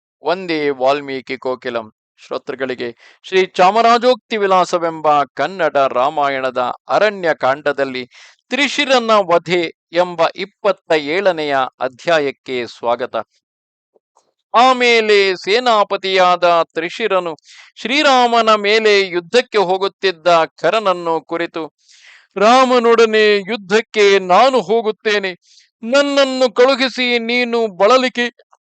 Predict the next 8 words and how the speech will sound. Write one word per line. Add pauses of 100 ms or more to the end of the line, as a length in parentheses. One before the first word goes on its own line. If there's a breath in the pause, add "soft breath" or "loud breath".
(160)
ಬಳಲಿಕೆಯನ್ನು
ಪರಿಹರಿಸಿಕೊ. (360)
ನನ್ನ
ಸಾಮರ್ಥ್ಯವಿರುವ (200)
ರಣರಂಗದಲ್ಲಿ
ಆತನು
ಹತನಾಗುವನೆಂದು
ತಿಳಿ,